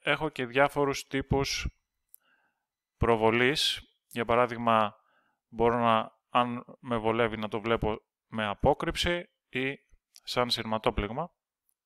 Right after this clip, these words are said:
Σε κάποιες περιπτώσεις, ίσως να βολεύει να χρησιμοποιήσουμε και αυτές τις δύο,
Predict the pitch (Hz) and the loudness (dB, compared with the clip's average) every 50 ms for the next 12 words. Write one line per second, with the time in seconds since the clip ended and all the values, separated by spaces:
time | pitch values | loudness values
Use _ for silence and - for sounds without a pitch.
0 | _ _ _ _ _ _ _ _ _ _ _ _ _ _ _ _ _ _ _ _ | _ _ _ _ _ _ _ _ _ _ _ _ _ _ _ _ _ _ _ _
1 | _ _ _ _ _ _ _ _ _ _ _ _ _ - - - 135 - 147 139 | _ _ _ _ _ _ _ _ _ _ _ _ _ -10 -10 -4 2 4 4 4
2 | - 127 113 120 113 110 107 - 131 131 131 - 143 139 139 131 - - - - | 4 2 0 -2 -4 -6 -2 0 2 2 2 0 -2 -2 -2 -4 -6 -8 -10 -12
3 | _ _ _ _ _ _ - 135 123 117 - 120 117 117 110 107 101 101 101 107 | _ _ _ _ _ _ -8 -6 -6 -6 -6 -8 -8 -8 -6 -6 -4 -4 -2 -2
4 | 117 113 113 110 107 104 104 - - 107 - 107 104 98 120 117 107 110 110 104 | -2 -2 -4 -4 -6 -6 -6 -8 -10 -12 -10 -10 -8 -8 -8 -8 -8 -8 -12 -10
5 | 101 104 - - 113 101 104 104 98 101 107 107 104 98 98 | -10 -10 -8 -8 -10 -10 -10 -10 -8 -4 -2 -2 -2 -2 -4